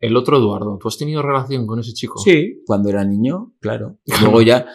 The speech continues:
Speaker 1: Claro,
Speaker 2: ya
Speaker 1: después.
Speaker 2: se fue y ya no lo he vuelto a ver.
Speaker 1: Nada.
Speaker 2: Nunca lo volví a ver. Eduardo era un niño muy bueno.
Speaker 1: Sí.
Speaker 2: Sí, era un niño muy bueno.
Speaker 1: ¿Guardas buen recuerdo de
Speaker 2: Sí, guardo muy buen recuerdo de ese chico.
Speaker 1: Ya sabes que ha tenido polémicas y
Speaker 2: Sí.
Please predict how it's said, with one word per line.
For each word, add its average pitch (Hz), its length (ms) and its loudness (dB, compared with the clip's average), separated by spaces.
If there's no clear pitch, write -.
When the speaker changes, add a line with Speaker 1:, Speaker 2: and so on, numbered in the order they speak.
Speaker 1:
Claro, 107 200 0
Speaker 2:
ya 117 120 6
Speaker 1:
después. 123 80 4
Speaker 2:
se 123 100 2
fue 139 300 6
y 120 60 4
ya 123 120 6
no 139 160 2
lo 123 160 4
he 107 40 6
vuelto 98 300 0
a 92 60 -2
ver. 123 240 -4
Speaker 1:
Nada. 101 440 -6
Speaker 2:
Nunca 123 280 2
lo 123 100 2
volví 98 240 0
a 80 60 -2
ver. 120 340 -4
Eduardo 120 340 4
era 143 100 2
un 117 80 2
niño 104 200 2
muy 95 140 -4
bueno. 95 320 -4
Speaker 1:
Sí. 113 240 -4
Speaker 2:
Sí, - 400 -8
era 113 260 -6
un 127 60 -2
niño 123 160 0
muy 104 120 -2
bueno. 107 200 2
Speaker 1:
¿Guardas 110 180 2
buen 107 140 -2
recuerdo 101 520 -6
de 92 120 -10
Speaker 2:
Sí, - 480 -6
guardo 120 300 0
muy 117 160 2
buen 104 120 -2
recuerdo 95 280 -6
de 92 60 -6
ese 95 200 -8
chico. - 240 -14
Speaker 1:
Ya 110 120 -4
sabes 104 180 -4
que 117 60 -8
ha 98 120 -2
tenido 104 480 -4
polémicas 92 640 -8
y 90 120 -12
Speaker 2:
Sí. 98 460 -4